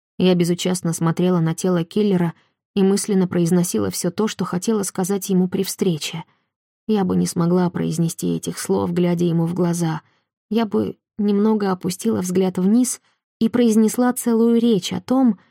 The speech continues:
что я втрескалась в него по уши, о том, что он стал самым дорогим мне человеком, я бы даже сказала, что он самая важная часть моей жизни, о том, что я хочу быть с ним,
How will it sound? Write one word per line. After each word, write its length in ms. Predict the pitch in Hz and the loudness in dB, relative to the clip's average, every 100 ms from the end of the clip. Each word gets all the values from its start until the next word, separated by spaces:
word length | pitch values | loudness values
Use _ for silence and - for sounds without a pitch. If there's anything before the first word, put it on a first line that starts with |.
| _ _ - | _ _ -16
что 240 | - 226 | -4 0
я 140 | 208 | 0
втрескалась 680 | 185 - 220 220 - 202 185 | 0 0 0 0 -2 -4 -2
в 80 | 190 | 0
него 280 | 185 185 190 | 2 4 0
по 300 | 185 180 165 | -2 -2 -2
уши, 420 | 160 - - - - _ _ _ _ _ | -4 -6 -8 -12 -16 _ _ _ _ _
о 120 | 185 | -6
том, 300 | 185 214 208 | -2 -2 -2
что 200 | 190 - | -4 -4
он 140 | 170 165 | -2 -2
стал 300 | - 196 190 | -2 -4 -4
самым 440 | - 208 208 196 | -4 -2 0 2
дорогим 420 | 185 190 180 202 214 202 | 0 0 0 0 2 2
мне 160 | 208 | 0
человеком, 760 | 196 - 214 208 202 175 165 165 - _ _ _ _ _ _ | -2 -2 -2 0 0 0 -4 -6 -10 _ _ _ _ _ _
я 160 | 214 208 | -2 0
бы 100 | 202 | 0
даже 220 | 202 190 | -2 -2
сказала, 580 | 180 - 180 196 185 175 - _ _ - | -2 -2 0 2 2 0 -4 _ _ -16
что 300 | - - 202 | -8 -2 0
он 180 | 190 | 2
самая 680 | 180 - 208 185 165 156 156 | 0 -2 -2 0 0 -2 -4
важная 560 | 160 160 151 160 151 156 | -4 -4 -4 -6 -6 -6
часть 460 | - 180 165 - | -6 -4 -4 -4
моей 400 | 175 165 156 160 | -4 -2 0 0
жизни, 580 | 160 170 165 151 151 147 - _ _ _ _ _ _ - | 0 0 -2 -2 -6 -8 -14 _ _ _ _ _ _ -6
о 120 | 185 | -4
том, 260 | 220 220 | -2 -2
что 200 | 202 - | -4 -6
я 100 | 185 | -4
хочу 320 | 175 180 - 196 | -4 -6 -6 -6
быть 180 | 196 | -4
с 140 | - - | -6 -2
ним, 360 | 175 170 175 | 0 2 -2